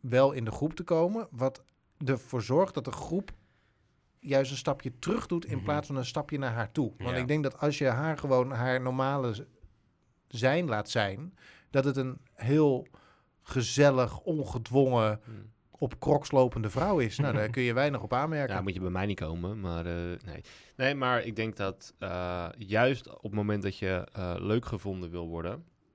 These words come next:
Speaker 3: of leuker, en je gaat daarnaar handelen of, of dingen doen, dat dat a-, eigenlijk alleen maar irritant wordt gevonden.
Speaker 1: Ja.
Speaker 3: Omdat
Speaker 2: Ja.
Speaker 3: je n-, eigenlijk niet jezelf bent.
Speaker 2: Ja.
Speaker 1: Nee, maar het probleem is dus dat op het moment dat ze wel zichzelf is, dat ze dan ook niet helemaal, ze is, ergens is ze,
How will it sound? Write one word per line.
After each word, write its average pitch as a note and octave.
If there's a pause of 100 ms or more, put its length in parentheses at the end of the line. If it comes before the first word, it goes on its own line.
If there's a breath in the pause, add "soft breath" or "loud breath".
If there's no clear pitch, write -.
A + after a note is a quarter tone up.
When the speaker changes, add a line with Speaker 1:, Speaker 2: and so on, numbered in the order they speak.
(1080)
Speaker 3:
of G2+
leuker, F2+ (580)
en G#2
je F2+
gaat F2
daarnaar F2
handelen E2+
of, -
of - (340)
dingen D#2+
doen, F2
dat F#2+
dat -
a-, -
eigenlijk G2
alleen F#2+
maar F2+
irritant F#2+ (200)
wordt -
gevonden. -
Speaker 1:
Ja. D3
Speaker 3:
Omdat A#2+
Speaker 2:
Ja. G#2
Speaker 3:
je F#2+
n-, G2
eigenlijk C3
niet G#2
jezelf A#2+
bent. -
Speaker 2:
Ja. F2
Speaker 1:
Nee, D3+
maar A#2
het B2+
probleem D3
is C3
dus B2+
dat B2+
op C#3
het C#3
moment C#3
dat B2
ze C#3
wel C#3+
zichzelf A2+
is, B2
dat B2+
ze B2
dan C3
ook E3
niet D3+
helemaal, G#2+
ze -
is, B2+
ergens E3+
is C3+
ze, -